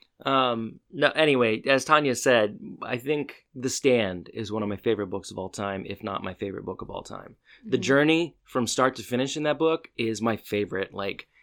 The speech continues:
Speaker 1: experience I've had reading anything ever. Um, that said, there's still parts in that book where I'm like, "All right, that's a little silly.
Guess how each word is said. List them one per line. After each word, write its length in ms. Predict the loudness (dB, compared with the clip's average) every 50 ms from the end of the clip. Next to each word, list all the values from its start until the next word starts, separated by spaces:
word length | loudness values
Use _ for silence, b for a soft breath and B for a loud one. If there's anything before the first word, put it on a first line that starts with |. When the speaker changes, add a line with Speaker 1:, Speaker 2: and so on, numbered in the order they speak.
| b b
Speaker 1:
experience 720 | -6 -6 -6 -8 -6 -2 0 2 2 2 0 0 -2 -4
I've 120 | -6 -6 -4
had 200 | -4 -4 -4 -4
reading 340 | -4 -6 -6 -6 -8 -8
anything 420 | -10 -10 -12 -12 -12 -12 -14 -14 -14
ever. 360 | -14 -14 -12 -14 -14 -16 _ b b b b b b b b b b b
Um, 600 | -4 -2 -2 0 0 -2 -2 -4 -6 -8 -10 -14 _ _ _ _ _ _
that 180 | 2 2 4 4
said, 240 | 6 8 8 8 8
there's 140 | 6 2
still 200 | 4 4 2 2
parts 380 | 2 0 2 4 4 4 2 -2
in 120 | -2 0
that 220 | 0 0 0 -2 -2
book 260 | 0 0 0 0 -2
where 120 | -2 -4 -2
I'm 120 | -2 -2 -4
like, 180 | -4 -6 -6 -6
"All 100 | -6 -6
right, 180 | -4 -6 -6 -8
that's 180 | -8 -8 -6 -6
a 60 | -6
little 280 | -4 -4 -6 -8 -10 _ _ -16
silly. 540 | -12 -10 -8 -8 -8 -10 -14 -18 -20 -20